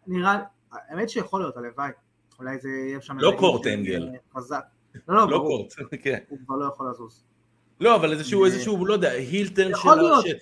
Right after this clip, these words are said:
Speaker 1: אבל
Speaker 2: של
Speaker 1: אני חושב
Speaker 2: הרולינג
Speaker 1: שגם אם
Speaker 2: ברוטס.
Speaker 1: לא, אני חושב, אני חושב שהם פשוט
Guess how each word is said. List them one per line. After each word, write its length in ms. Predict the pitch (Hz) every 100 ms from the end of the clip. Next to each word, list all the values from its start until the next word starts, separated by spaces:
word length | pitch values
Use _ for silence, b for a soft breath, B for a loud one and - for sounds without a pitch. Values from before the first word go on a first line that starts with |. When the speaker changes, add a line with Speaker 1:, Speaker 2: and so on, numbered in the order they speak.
| - 180
Speaker 1:
אבל 140 | 208
Speaker 2:
של 60 | 190
Speaker 1:
אני 80 | 160
חושב 140 | 233
Speaker 2:
הרולינג 240 | 190 175
Speaker 1:
שגם 120 | 202 240
אם 60 |
Speaker 2:
ברוטס. 160 | 214 202
Speaker 1:
לא, 200 | 214 254 - _ _ -
אני 100 | 170
חושב, 200 | - 220 -
אני 160 | 202
חושב 380 | 226 240 226 247 262 - _
שהם 340 | - 165 151
פשוט 220 | 151 175